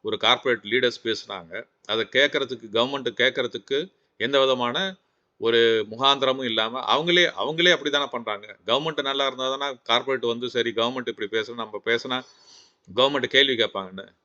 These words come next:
ஏன்னா, கவர்மெண்ட் இப்படி இருக்கிறதால இன்னைக்கு உள்ள சூழ்நிலையில வந்து உண்மையிலே வந்து இன்னைக்குள்ள இளைஞர்கள் வந்து இந்தியாவுல, ஆ, வாழ்க்கையை தொலைத்து கொண்டு இருக்கிறாங்க. இந்த மாதிரி ஆ-, இந்த மாதிரி கம்பெனியால வேலை செஞ்சு,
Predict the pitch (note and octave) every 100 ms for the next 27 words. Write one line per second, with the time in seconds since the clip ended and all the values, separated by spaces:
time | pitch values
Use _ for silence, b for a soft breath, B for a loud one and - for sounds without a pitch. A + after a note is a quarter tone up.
0 | _ _ _ - G#2+ A2 B2 - _ -
1 | C3 D#3+ E3+ D#3+ B2 A2+ G#2+ A2+ G2+ G2
2 | G#2+ G#2+ G#2 G2 G2 A2+ - A2+ A#2+ G2+
3 | F2+ E2+ F#2+ A#2 G2 A2+ A#2+ B2+ B2+ A#2
4 | B2 A2+ A2 A2+ A2+ G#2 A2 A2 G2+ F#2+
5 | F#2+ G#2+ F#2 G#2 G#2 G2 G#2 - _ _
6 | _ _ _ - F2+ E2+ G2+ B2 B2 G#2+
7 | G2+ G2 F#2+ F#2 F#2+ F2+ E2+ F#2 F#2+ F#2
8 | F2+ F2+ F#2 G2 F#2 F#2+ F#2+ F#2 G#2 G#2+
9 | A#2+ A2+ G2 F#2+ G2 F#2 F#2+ F2